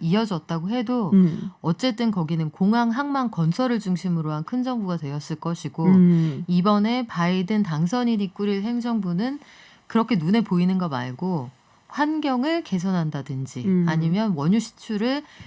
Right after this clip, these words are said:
Speaker 1: 공공대지에서는 중단한다든지 하는 방식으로 또 다른 방식의 인프라 건설에 돈이 들어갔을 거니까 어느 쪽이든 돈을 푸는 건 맞습니다. 특히 제조업 분야에서도 바이드노믹스를 통해서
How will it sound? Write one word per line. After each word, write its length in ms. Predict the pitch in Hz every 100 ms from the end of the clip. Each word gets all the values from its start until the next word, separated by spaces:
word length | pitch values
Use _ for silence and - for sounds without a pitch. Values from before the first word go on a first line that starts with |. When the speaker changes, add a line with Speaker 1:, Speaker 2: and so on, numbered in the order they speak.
| -
Speaker 1:
공공대지에서는 1300 | - 202 214 240 240 226 180 151 - 165 160 160 202
중단한다든지 880 | 208 202 247 247 214 180 160 156 202
하는 320 | 277 320 311
방식으로 720 | 175 156 - 147 156 220 170 - - - _ -
또 160 | 339
다른 400 | 370 370 359 320
방식의 420 | 285 247 - 196
인프라 380 | 151 151 - 196
건설에 380 | 165 156 160 151
돈이 280 | 151 165 165
들어갔을 560 | 156 151 160 - 147
거니까 520 | 143 139 131 - 180 -
어느 260 | 165 269 294
쪽이든 420 | 277 240 220 208
돈을 240 | 180 175
푸는 320 | 175 - 359 330
건 120 | 233
맞습니다. 640 | 117 - 185 160 135 160 208 - - - 208
특히 480 | 311 - 294 277 226
제조업 500 | - 175 277 277 -
분야에서도 920 | 240 214 196 180 175 165 208 269 277
바이드노믹스를 1000 | 190 165 160 180 165 156 151 - 151 151
통해서 520 | 202 190 175 208